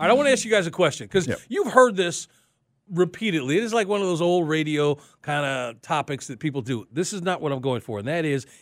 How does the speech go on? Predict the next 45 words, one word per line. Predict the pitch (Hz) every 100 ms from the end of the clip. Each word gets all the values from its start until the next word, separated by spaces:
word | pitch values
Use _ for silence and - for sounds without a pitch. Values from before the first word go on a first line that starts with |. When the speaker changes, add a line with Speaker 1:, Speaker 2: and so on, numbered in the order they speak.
| -
Speaker 1:
if | 127
you | 147 143
had | 143
a |
superpower, | 120 - 131 110 - 82 - - _ _ _ _ _ _ _ _ _ _ _ _ _ -
right? | 123 143 _
Like | 127
Superman | - 190 139 127 120 120 113
or, | 107 107
you | 120
know, | 104
something | - 110
like | 113
that. | 110 101 95
Speaker 2:
Yeah. | 123 80 _ -
Speaker 1:
Um, | 120 110 107 117
what | 139 143
would | 127
you | 123
like | 113 107
it | 98
to | 95
be? | - - _ _
You | 95
know, |
X-ray | 73 - - -
vision, | 147 156 131 131 127
you | 101
wanna | 85 -
fly, | _ 139 127 127 123 123
something | 117 143 -
like | 107 -
that. | - - _ _ _ _
That's | 131 202 202 -
not, | 170 131 -
and | 139
I |
was | 143
trying | - 233
to | 254
come | - 165
up | 143
with | 131 117
a, | 113
uh, | _